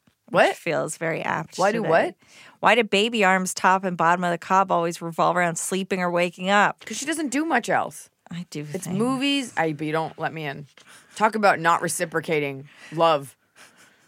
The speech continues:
Speaker 1: I don't know. Ask her. What's your answer?
Speaker 2: That's the p-, eight hours of your life. That's a third of your day.
Speaker 1: Cool answer. Cool math logic answer to what people wanted to know about your safety. You are paid to be here, by the way.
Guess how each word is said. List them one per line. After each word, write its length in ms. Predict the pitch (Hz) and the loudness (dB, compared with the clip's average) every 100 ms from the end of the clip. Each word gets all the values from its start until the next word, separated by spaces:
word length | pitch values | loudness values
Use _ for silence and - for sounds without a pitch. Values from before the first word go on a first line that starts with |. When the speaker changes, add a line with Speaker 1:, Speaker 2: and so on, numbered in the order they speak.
| _ _ | _ _
Speaker 1:
I 140 | - 254 | -12 -10
don't 160 | 240 165 | -8 -6
know. 100 | 147 | -6
Ask 300 | 180 190 - | -6 -8 -14
her. 220 | 185 - | -14 -12
What's 180 | 165 151 | -14 -14
your 80 | 175 | -14
answer? 300 | 156 139 123 _ _ _ _ _ _ | -16 -20 _ _ _ _ _ _ _
Speaker 2:
That's 540 | - - 175 185 - - - | -12 -6 -6 -6 -10 -12 -14
the 200 | 202 180 _ | -12 -12 _
p-, 80 | _ _ _ _ - - | _ _ _ _ -18 -8
eight 180 | 196 214 | -6 -4
hours 280 | 220 220 220 | -4 -4 -6
of 60 | |
your 140 | 214 214 | -6 -4
life. 240 | 226 214 | -4 -6
That's 200 | 170 - | -8 -12
a 60 | 175 | -12
third 260 | 190 185 180 | -10 -10 -10
of 60 | |
your 120 | 180 | -10
day. 340 | 170 175 170 151 - _ _ _ _ _ _ _ - - - | -10 -10 -10 -14 -20 _ _ _ _ _ _ _ -20 -20 -12
Speaker 1:
Cool 360 | - 220 214 | -4 0 0
answer. 600 | 160 160 170 123 - 147 _ - - | 0 -2 -4 -4 -6 -8 _ -20 -14
Cool 240 | - 226 196 | -4 -2 0
math 540 | 147 147 156 170 - | -2 2 2 2 -2
logic 480 | 143 143 160 156 143 | -2 2 2 0 -6
answer 560 | 143 135 135 139 127 - _ _ _ - | -8 -6 -4 -4 -6 -10 _ _ _ -18
to 100 | - | -10
what 360 | 135 - - 156 | -8 -10 -14 -12
people 280 | 175 185 | -10 -6
wanted 300 | 190 190 196 196 | -4 -4 -4 -8
to 80 | |
know 160 | 202 202 | -8 -6
about 240 | 202 190 | -2 -2
your 100 | 202 | -2
safety. 300 | 202 214 214 | -6 -8 -10
You 160 | - 202 | -6 -4
are 100 | 330 | -4
paid 300 | - 208 190 | -6 -8 -6
to 60 | 160 | -6
be 160 | 151 | -6
here, 140 | 147 123 | -6 -6
by 120 | - | -8
the 120 | - | -10
way. 180 | - | -14